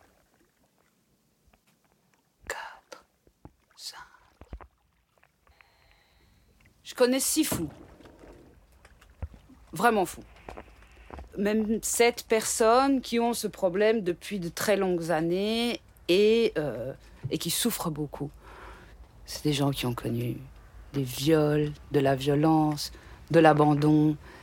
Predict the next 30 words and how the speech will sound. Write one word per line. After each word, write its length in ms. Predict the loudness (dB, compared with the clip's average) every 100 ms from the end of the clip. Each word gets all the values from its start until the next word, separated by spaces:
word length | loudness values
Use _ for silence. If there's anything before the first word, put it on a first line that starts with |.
| -20 -20 -20 -8
de 160 | 2 4
l'exclusion, 1000 | 4 0 -4 -2 0 0 2 4 4 0 -6 -20 _ 0
euh, 420 | 4 4 4 2 -4 -16 -20 _
et 140 | 0 0
qu'on 360 | 4 4 6
a 260 | 6 6 4
justement, 840 | 2 -4 -2 0 2 2 4 4
euh, 140 | 4 2 -6 -20 -20 _ -10
traités 380 | -2 0 0
comme 280 | 0 2 2
des 120 | 2
monstres. 760 | 2 2 2 0 -4 -8 -12 -18 -20 -20 _ _
Pas 140 | 4
parce 260 | 6 0 0
qu'ils 240 | -4 -2
étaient 240 | -2 -2 -4
fous, 460 | -2 4 6 6
mais 340 | 2 0 2 2
pour 240 | 0 0
leurs 200 | 0 -2
conditions 580 | -2 -2 0 -4 -4 -2
dans 160 | 0 0
l'enfance, 600 | 0 -2 -2 0 0 -2
c'est-à-dire, 540 | -4 -4 -2 -2 -2 -2 -14 -20 -20 _ _ -6
euh, 400 | -4 -2 -4 -4
le 100 | -6
fait 220 | -4 -2
d'être 280 | -2 -4 -4
une 140 | -4
fille, 540 | -4 -2 0 0 -2